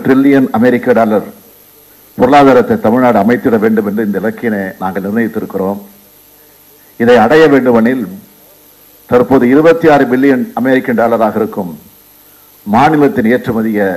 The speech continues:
ரெண்டாயிரத்தி முப்பதாம் ஆண்டிற்குள் நூறு பில்லியன்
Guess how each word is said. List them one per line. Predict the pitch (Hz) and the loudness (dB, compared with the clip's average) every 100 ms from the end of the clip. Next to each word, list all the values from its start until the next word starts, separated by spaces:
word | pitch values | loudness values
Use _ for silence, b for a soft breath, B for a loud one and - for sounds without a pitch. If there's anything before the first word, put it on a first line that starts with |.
| - | -6
ரெண்டாயிரத்தி | 110 135 127 113 107 | -2 0 -2 -4 -8
முப்பதாம் | 104 131 120 113 | -4 -2 0 0
ஆண்டிற்குள் | 107 98 123 104 - - _ _ _ _ _ _ _ - | -2 -4 -6 -8 -8 -18 _ _ _ _ _ _ _ -2
நூறு | 117 151 156 123 | 2 4 4 4
பில்லியன் | 123 123 110 | 2 2 0